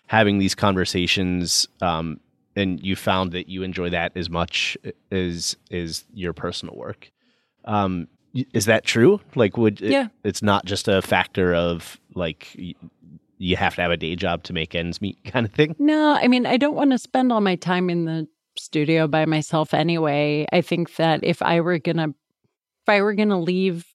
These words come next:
Speaker 2: my job tomorrow and start my own thing, I would probably start some kind of, like,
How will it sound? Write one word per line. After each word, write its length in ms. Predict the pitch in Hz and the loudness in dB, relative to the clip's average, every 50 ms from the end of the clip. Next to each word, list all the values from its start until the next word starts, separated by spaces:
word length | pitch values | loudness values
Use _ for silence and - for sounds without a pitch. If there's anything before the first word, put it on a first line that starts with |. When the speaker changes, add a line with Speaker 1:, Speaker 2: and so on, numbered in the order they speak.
| _ _ | _ _
Speaker 2:
my 220 | - 190 180 170 | 2 4 4 4
job 440 | 160 - 160 151 147 143 143 151 147 - _ _ _ _ | 4 4 2 4 4 2 2 0 -4 -10 _ _ _ _
tomorrow 720 | - - 196 147 156 156 156 156 151 151 151 151 151 147 - - | -4 -4 -2 0 2 2 2 2 2 2 2 2 0 0 -2 -2
and 200 | - 170 165 151 | 0 0 0 0
start 280 | - - - 165 160 - | 0 0 0 0 0 0
my 200 | 170 170 160 156 | 0 0 0 0
own 240 | 151 151 156 160 | 0 -2 -2 -4
thing, 480 | - - - 151 151 143 151 175 185 175 | -6 -4 0 0 2 2 2 0 0 0
I 60 | 156 151 | 0 0
would 220 | 156 165 147 - | 0 -2 -2 -2
probably 500 | - 175 156 143 160 170 147 151 156 156 | 0 0 2 4 2 0 2 0 -2 -2
start 500 | 143 - - - - 160 151 151 - - | -2 -4 -10 -4 0 0 0 0 -2 -6
some 300 | - - 165 151 151 156 | -6 -4 -2 -2 -2 -4
kind 340 | - - - 170 160 156 151 | -4 -6 -8 -6 -4 -4 -2
of, 320 | 147 151 147 147 147 - _ _ _ _ _ _ _ _ _ - | -2 -2 -2 -4 -4 -8 _ _ _ _ _ _ _ _ _ -10
like, 380 | - 151 151 147 - - - | -4 -4 -4 -4 -6 -10 -20